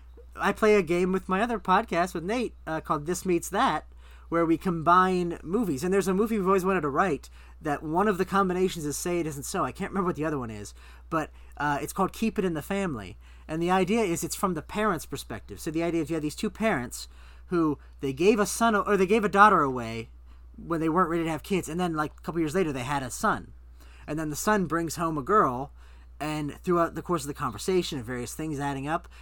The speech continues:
they come to believe that the girl is the daughter they gave away. And then it becomes the dilemma on their part. Do we tell them? Do we ruin them? We have to say something, though, right? Or do we? And it becomes all about that, that side of it, uh, where they, where they're, they know, they know, but the kids don't know.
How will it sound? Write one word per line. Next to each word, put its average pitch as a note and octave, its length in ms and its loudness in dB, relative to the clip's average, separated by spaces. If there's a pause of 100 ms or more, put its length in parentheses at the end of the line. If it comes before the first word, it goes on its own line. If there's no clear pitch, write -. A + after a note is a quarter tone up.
(120)
they D3+ 120 0
come F3 280 -2
to E3 60 -2
believe D3 340 0
that C3+ 140 -12
the C3+ 40 -10
girl C#3+ 480 0
is C3 260 -4
the B2 100 -8
daughter C3+ 320 0
they A#2+ 120 -8
gave A#2 220 -8
away. A#2+ 480 -6 (380)
And C#3 100 -6
then C#3+ 120 -4
it B2+ 60 -8
becomes D3+ 280 -8
the D#3 80 -6
dilemma D3 320 -4
on B2+ 180 -6
their D#3+ 180 -2
part. A#2+ 400 -8
Do C3 120 -4
we A#2 140 -6
tell D#3 320 -2
them? D#3+ 100 -4
Do D#3 100 -8
we C#3 140 -2
ruin D#3 320 0
them? E3 380 -4 (360)
We B2 100 -8
have F3+ 320 -2
to D#3+ 120 -8
say F#3+ 240 2
something, C3+ 380 -4
though, B2+ 180 -4
right? D#3 280 -2
Or C3 120 -6
do D3+ 240 0
we? G#3+ 400 2 (280)
And D3 140 -6
it C3+ 80 -8
becomes E3 300 -2
all E3+ 100 6
about D3 240 0
that, F3+ 240 0 (280)
that E3 240 -4 (280)
side G#2+ 320 -6
of F#2+ 140 -12
it, - 240 -18 (1040)
uh, A#2+ 160 -4
where C#3 240 -4
they, C3+ 180 -6
where D#3+ 80 -2
they're, D#3+ 220 0
they D#3+ 180 0
know, D#3 180 -4
they F#3+ 220 2
know, D3 260 0
but C3+ 140 -6
the C#3+ 80 -10
kids E3+ 300 -2
don't A#2+ 260 -10
know. - 280 -14